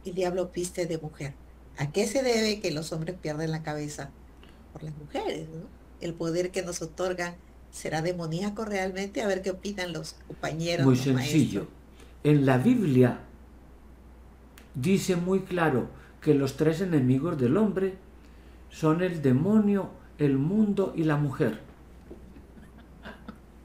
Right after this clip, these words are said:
Speaker 2: Así lo dice.
Speaker 1: Pero no lo han leído muchos porque, bueno, dejan sus riquezas y todo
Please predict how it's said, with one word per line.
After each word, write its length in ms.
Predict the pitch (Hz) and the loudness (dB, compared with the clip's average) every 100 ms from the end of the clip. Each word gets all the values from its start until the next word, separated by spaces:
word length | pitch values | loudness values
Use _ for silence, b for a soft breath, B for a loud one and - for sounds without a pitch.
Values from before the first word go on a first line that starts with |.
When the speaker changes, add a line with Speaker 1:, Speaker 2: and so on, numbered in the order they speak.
| - - | -20 -20
Speaker 2:
Así 220 | - 104 - | -14 -10 -6
lo 140 | 156 | -6
dice. 300 | 156 120 - - - - - - - - | -6 -8 -12 -20 -20 -20 -20 -20 -20 -6
Speaker 1:
Pero 220 | - 190 | 0 2
no 120 | 185 196 | 2 4
lo 120 | 220 | 4
han 120 | 254 | 6
leído 320 | 277 247 247 233 | 6 4 2 0
muchos 400 | 277 302 349 320 | -2 -2 -4 -2
porque, 600 | 196 185 190 175 175 - | -2 -2 0 -2 -2 -6
bueno, 360 | - 302 180 | -4 -4 -4
dejan 260 | 165 226 240 | -6 -6 -6
sus 120 | 226 | -8
riquezas 500 | 190 185 170 - 214 | -10 -10 -12 -10 -10
y 60 | 202 | -10
todo 380 | - 415 381 | -10 -10 -10